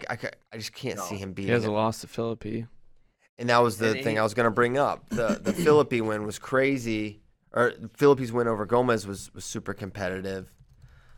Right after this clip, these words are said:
Speaker 1: Um,
Speaker 2: Yeah. But Gomez also didn't even wrestle last year, Christian. So that's like, that's gotta leave some,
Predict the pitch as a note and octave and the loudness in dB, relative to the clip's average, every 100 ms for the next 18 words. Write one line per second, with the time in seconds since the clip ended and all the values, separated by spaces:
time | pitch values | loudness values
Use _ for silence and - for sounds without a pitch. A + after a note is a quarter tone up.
0 | - F2+ F#2 F#2 F2+ F2+ - - _ _ | -14 -8 -6 -4 -6 -8 -16 -20 _ _
1 | _ - D3 F#3+ A3+ C4+ F#3 E3+ E3+ D3 | _ -12 -4 0 2 2 4 4 2 -4
2 | D3 D#3 A2+ G#2+ A#2+ G#2+ E2+ F2+ E2 - | -2 -2 0 0 0 -2 -8 -10 -10 -14
3 | F2 - F#2+ - F#2 F2+ G2 A2+ A#2 - | -16 -12 -12 -12 -14 -14 -8 -6 -6 -8
4 | G2+ F#2 F2 _ _ _ _ _ _ _ | -6 -6 -8 _ _ _ _ _ _ _
5 | _ G#2 A2 G#2 - G2+ F#2+ F2 D2 B1 | _ -8 -8 -8 -14 -10 -8 -8 -12 -14
6 | F#2+ G2 F2 - F2 D#2 | -12 -12 -14 -14 -14 -14